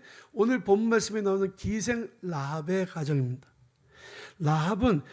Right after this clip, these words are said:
이스라엘 정복 전쟁에서 가장 좋은 편에 섰던 사람이에요. 그는 이방 여인이었습니다. 가나안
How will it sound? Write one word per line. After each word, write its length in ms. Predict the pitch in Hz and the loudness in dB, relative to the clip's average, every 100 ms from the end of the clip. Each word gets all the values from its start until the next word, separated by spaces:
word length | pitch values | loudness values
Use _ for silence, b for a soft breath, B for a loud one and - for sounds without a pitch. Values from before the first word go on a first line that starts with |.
| B B - | B B 2
이스라엘 720 | 214 254 247 254 240 233 226 | 6 6 6 0 2 2 2
정복 440 | 165 175 190 185 | -2 0 -2 -2
전쟁에서 920 | 196 180 170 175 175 160 170 180 147 B B B B - | -2 0 2 2 2 0 0 0 -2 B B B B -14
가장 720 | - - 196 208 254 254 190 | -10 -6 -4 0 0 0 -4
좋은 480 | 175 175 220 254 262 | -2 0 2 0 -2
편에 280 | 233 233 214 | -2 -2 -2
섰던 640 | 202 185 196 175 165 165 | -4 -6 -4 -4 -4 -8
사람이에요. 720 | - - 175 214 196 147 135 - b b b - | -16 -12 -8 -6 -4 -4 -6 -12 b b b -4
그는 420 | 185 190 214 143 b b b | 2 4 4 0 b b b
이방 420 | 202 190 208 208 180 | -6 2 2 4 2
여인이었습니다. 920 | 165 156 160 151 - 160 156 202 226 B B - | 0 0 -2 -4 -4 -4 -4 -4 -8 B B -12
가나안 800 | - 156 165 170 175 170 170 | -4 -2 0 0 2 0 -2